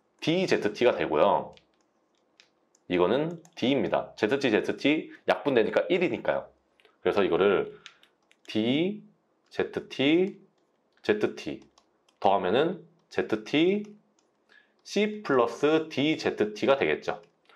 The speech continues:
그래서 답은 일 번이죠. 이건 유리식의 성질. 분모를 묶은 거예요. 유리식 배웠으니까 넘어가겠습니다. 그래서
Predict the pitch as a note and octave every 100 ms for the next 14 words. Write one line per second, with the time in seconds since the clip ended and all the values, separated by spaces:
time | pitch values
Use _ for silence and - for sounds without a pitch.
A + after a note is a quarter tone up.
0 | _ A2 A2 G#2+ - F2 F#2+ B2+ G#3 G#3+
1 | - _ _ _ _ _ _ - _ -
2 | D3+ D3+ F2+ - - - _ - G2+ C#3
3 | C3 G2 B2+ E3 G#2+ G#2+ A#2 F2+ F#2+ C#3
4 | - - _ _ _ _ _ _ _ _
5 | _ _ _ - C3+ D3+ E3+ D3 G2 G2+
6 | D#3+ C#3+ E2+ D2+ A#2 D#3+ - _ _ _
7 | _ _ _ _ _ _ _ _ _ _
8 | - G#2 A#2 C3 C3+ - _ _ _ G2
9 | F#2 - E2+ B2 G2+ E2 E2 D#2 - C#2
10 | - _ - F#2+ A2+ A#2+ E2 C#2+